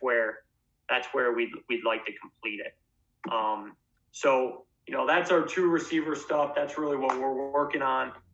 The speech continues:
Uh, smash, slants, and double posts. I'm sure it's not different to what you guys are, are doing, but, um, at the end of the day, uh, teach your routes, teach your quarterback where the receivers are gonna be. Uh, I guarantee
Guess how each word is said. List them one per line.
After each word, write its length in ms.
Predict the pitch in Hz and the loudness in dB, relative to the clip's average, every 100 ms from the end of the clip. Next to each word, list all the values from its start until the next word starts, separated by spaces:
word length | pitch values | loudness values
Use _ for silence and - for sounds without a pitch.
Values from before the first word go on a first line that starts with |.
| - | -4
Uh, 240 | 117 113 | 0 0
smash, 760 | 113 - - 156 151 147 143 - - _ _ | -2 -8 -2 2 4 2 0 -8 -14 _ _
slants, 680 | - - - 143 139 139 - | -20 -10 -2 2 4 2 -2
and 80 | 120 | -2
double 340 | 123 131 110 131 | 0 0 -2 2
posts. 400 | 131 131 - - | 2 2 -4 -12
I'm 140 | 127 | -10
sure 240 | 117 147 | -4 -2
it's 140 | - - | -2 0
not 240 | 127 120 | 0 0
different 340 | - 127 135 120 | -4 -2 -4 -4
to 80 | 120 | -2
what 160 | 123 | -2
you 100 | 123 | 0
guys 220 | 135 131 | 2 2
are, 220 | 123 123 117 | 0 -2 -2
are 200 | 131 120 | -2 -2
doing, 340 | 123 123 120 113 | -2 -2 -4 0
but, 260 | 117 110 - _ _ - | 0 0 -10 _ _ -2
um, 220 | 117 117 | 0 0
at 160 | 113 123 | -2 -2
the 100 | 127 | -2
end 140 | 127 | -2
of 80 | 117 | -2
the 100 | 117 | -4
day, 340 | 127 123 117 117 - _ _ | 0 2 2 0 -8 _ _
uh, 280 | 113 110 110 - _ _ _ - | -4 -2 -4 -6 _ _ _ -6
teach 420 | - 196 190 - - | 2 2 0 -8 -6
your 160 | 156 156 | 0 4
routes, 500 | 151 156 165 160 - - | 6 6 4 0 -10 -6
teach 260 | 170 170 | -6 -2
your 100 | 160 | -2
quarterback 540 | 151 160 151 151 147 - | -2 0 0 2 0 0
where 340 | 131 139 143 139 | 2 2 2 0
the 140 | 131 | -2
receivers 500 | 127 123 139 131 135 | -2 -4 -4 -4 -2
are 80 | 127 | -2
gonna 220 | 131 120 | -2 -4
be. 400 | 120 131 135 - _ _ - | -2 -2 -2 -8 _ _ -4
Uh, 40 | |
I 220 | 110 113 117 | -2 0 0
guarantee 420 | 127 131 120 139 | 2 2 0 -4